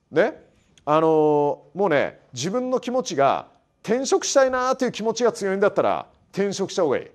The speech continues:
ええ。まあ、あの、そ、その辺、あの、本気でそう思ってんだったら、あの、私に相談してください。あの、いくらでも、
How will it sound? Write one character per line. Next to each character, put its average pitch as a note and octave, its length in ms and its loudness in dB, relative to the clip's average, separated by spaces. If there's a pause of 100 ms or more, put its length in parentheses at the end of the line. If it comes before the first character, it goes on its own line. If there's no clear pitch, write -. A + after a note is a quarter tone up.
(680)
え D#3 280 4
え。 - 40 -20 (220)
ま - 200 0
あ、 A#3 40 6
あ - 40 2
の、 F3+ 180 4
そ、 - 260 -10
そ G#3 120 -4
の G#3+ 80 0
辺、 G3 160 2
あ D#3+ 40 -2
の、 D3 300 0 (180)
本 A3 200 0
気 G#3+ 80 -6
で G#3+ 100 4
そ G#3+ 120 -2
う - 20 2
思 G#3 80 0
っ G3+ 40 -2
て G#3+ 120 -2
ん - 20 0
だ G#3 80 4
っ G3 40 0
た F#3 100 2
ら、 C3 80 2
あ B2+ 40 0
の、 B2+ 80 -2
私 D3 280 2
に D#3+ 100 -6
相 D3 160 -6
談 C#3 160 -4
し A2+ 40 -10
て C#3 40 -6
く C#3 60 -2
だ A2+ 40 -2
さ F2+ 180 -10
い。 - 60 -18 (200)
あ C#3+ 160 0
の、 C3+ 220 -2
い D#3 120 -8
く - 80 -6
ら D#3 100 2
で C3 80 0
も、 G2+ 360 -2